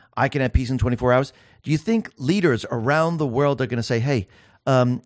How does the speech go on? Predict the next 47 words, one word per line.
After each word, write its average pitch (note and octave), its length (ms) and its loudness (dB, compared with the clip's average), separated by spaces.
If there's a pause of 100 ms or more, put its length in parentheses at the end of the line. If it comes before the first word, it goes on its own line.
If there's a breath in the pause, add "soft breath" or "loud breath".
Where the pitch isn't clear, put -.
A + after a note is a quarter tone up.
(120)
what's C#3+ 260 -2
that G3+ 140 2
peace F3 180 -2
plan F#3+ 180 0
you've F#3+ 100 2
been F#3+ 100 2
talking F#3+ 240 2
about? G3+ 200 2
Because C#3 280 2
we're D3 140 0
talking E3 260 0
about B2 180 2
nuclear C3+ 320 2
war B2+ 240 2
right D3 180 2
now, D3 160 2
and C#3 120 -2
we E3 100 -2
really E3 320 0
don't A#2+ 180 -2
wanna C3 200 -2
go A2+ 180 -2
into B2 140 -4
nuclear C#3+ 360 0
war C#3+ 300 2 (300 loud breath)
because A#2 200 0
that's C#3 160 0
just A#2+ 200 -8
death A#2 200 0
and B2 120 0
destruction. C3 480 -2 (220 loud breath)
So D3+ 120 0
what's A#3 240 2
your G#3 60 0
peace G3+ 260 -2
plan?" A#2+ 300 0 (440)
Well, D3+ 220 0
he C#3+ 160 -2
says, D3+ 240 0
"I'll C#3+ 240 2
tell G3+ 240 0
you C3+ 180 0
when G#2+ 160 2
I'm A2 120 2
elected. G#2 400 0
Right B2+ 160 0
now, D3 300 0